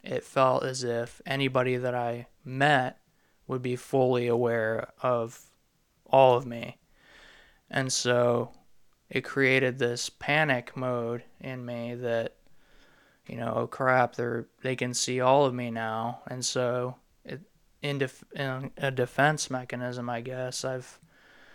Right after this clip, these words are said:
really struggled to connect with people now.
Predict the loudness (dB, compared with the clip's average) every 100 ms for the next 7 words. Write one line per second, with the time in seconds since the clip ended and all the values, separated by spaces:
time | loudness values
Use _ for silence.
0 | -20 _ 0 4 4 2 0 6 6 8
1 | 6 2 -4 -6 -2 4 2 2 -4 -4
2 | -6 -6 -6 -6 -4 -2 0 -2 -4